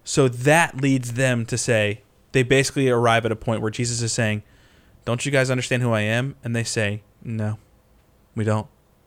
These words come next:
We don't believe who you say that you are. And in fact, we believe that you're lying, and we have to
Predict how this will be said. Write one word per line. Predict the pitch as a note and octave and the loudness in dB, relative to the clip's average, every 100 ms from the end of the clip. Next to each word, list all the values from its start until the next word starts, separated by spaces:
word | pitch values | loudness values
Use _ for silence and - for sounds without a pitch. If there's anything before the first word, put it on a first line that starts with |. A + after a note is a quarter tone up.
| _ _ _ _ _ _ _ _ - | _ _ _ _ _ _ _ _ -6
We | B2+ | 0
don't | C3 A#2+ A#2+ | 0 0 -2
believe | A#2 A2 C3 A#2 G#2+ | -4 0 0 0 -2
who | A#2 | -4
you | G#2 | -4
say | - G#2+ | -4 -4
that | G#2+ | -4
you | G#2 G#2 | -4 -4
are. | G2+ A#2+ - _ _ _ _ _ _ _ _ _ | -4 -4 -8 _ _ _ _ _ _ _ _ _
And | B2+ | -4
in | A#2 G#2+ | -2 -2
fact, | - C3 A#2 - _ _ _ _ _ _ _ _ _ | 2 4 2 -2 _ _ _ _ _ _ _ _ _
we | B2 B2 | -2 -2
believe | A#2+ B2+ A#2+ A#2 | 0 -2 -2 -2
that | A#2 G#2+ - - | -2 -4 -6 -16
you're | - A2+ | -6 -4
lying, | G#2+ G#2+ A#2 G2+ G2 A#2+ - _ _ _ _ _ _ _ _ _ _ _ _ | -2 0 0 0 -2 -6 -10 _ _ _ _ _ _ _ _ _ _ _ _
and | A#2 A2+ | -2 0
we | A2+ | -2
have | G#2 A#2 - | -2 -4 -4
to | - G#2 | -4 -4